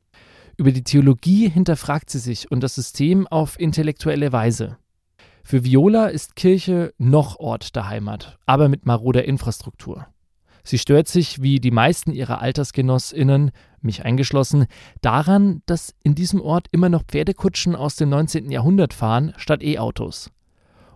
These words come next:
Und sie stört sich daran, dass es fast immer alte Männer sind, die die Macht über den Fahrplan haben, die sich an Wegkreuzungen ungefragt zu Wort melden und die eine Modernisierung als unmöglich bezeichnen.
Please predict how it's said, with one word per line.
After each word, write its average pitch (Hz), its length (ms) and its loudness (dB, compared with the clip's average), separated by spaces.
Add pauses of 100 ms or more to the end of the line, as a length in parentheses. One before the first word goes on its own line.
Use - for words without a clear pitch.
Und 202 180 6
sie 214 100 -2
stört 156 240 -2
sich 160 140 -8
daran, 143 340 0 (300)
dass 143 220 2
es 143 100 -4
fast - 320 -4
immer 160 220 4
alte 151 240 -2
Männer 156 260 2
sind, 139 540 -2
die 139 60 -4
die 135 120 0
Macht 135 360 0
über 139 120 0
den 131 160 -2
Fahrplan 120 460 -2
haben, 107 340 -2 (480)
die 135 60 4
sich 135 280 0
an 127 160 2
Wegkreuzungen 147 760 0
ungefragt 165 640 0
zu 120 160 -10
Wort 123 240 -4
melden 131 420 0 (320)
und 143 380 2
die 151 100 -2
eine 135 220 -2
Modernisierung 135 800 0
als 127 320 -4
unmöglich 143 720 0
bezeichnen. - 560 -10